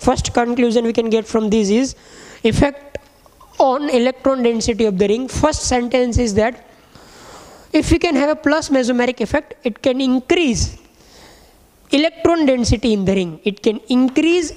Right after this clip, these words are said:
electron density in the ring, specially at ortho and para position. Specially at ortho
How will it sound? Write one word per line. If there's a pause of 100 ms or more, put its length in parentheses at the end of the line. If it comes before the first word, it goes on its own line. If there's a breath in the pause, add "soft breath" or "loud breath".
(100)
electron
density
in
the
ring, (320 loud breath)
specially
at (220)
ortho (200)
and
para
position. (600)
Specially
at (480 loud breath)
ortho